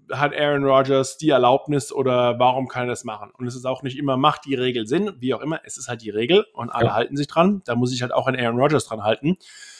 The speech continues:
Speaker 1: Ähm, ob's vielleicht da noch von der N F L ein paar Bestrafungen gibt, ähm,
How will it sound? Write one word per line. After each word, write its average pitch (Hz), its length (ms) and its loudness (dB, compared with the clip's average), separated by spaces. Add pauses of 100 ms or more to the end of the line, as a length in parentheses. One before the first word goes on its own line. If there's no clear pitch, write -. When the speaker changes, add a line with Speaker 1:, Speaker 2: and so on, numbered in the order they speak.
(200)
Speaker 1:
Ähm, 123 720 6
ob's - 320 0
vielleicht 147 360 0
da 202 300 0
noch 117 180 -2
von 139 240 0
der 135 100 2
N 143 80 0
F 139 140 -2
L 214 320 0
ein 113 100 -10
paar 107 200 -4
Bestrafungen 110 600 -4
gibt, 143 300 2 (460)
ähm, 127 920 2